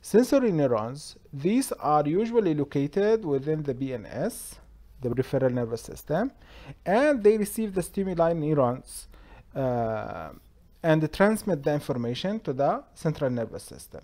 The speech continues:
So these are, when there is a stimuli,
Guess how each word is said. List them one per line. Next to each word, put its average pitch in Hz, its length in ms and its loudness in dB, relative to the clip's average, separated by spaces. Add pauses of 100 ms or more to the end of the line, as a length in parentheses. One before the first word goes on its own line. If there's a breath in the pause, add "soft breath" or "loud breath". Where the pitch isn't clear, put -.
(560 soft breath)
So - 160 2
these 214 340 -2
are, 147 480 2 (920 soft breath)
when 139 240 2
there 160 220 6
is 160 200 6
a 151 80 2
stimuli, 151 760 -2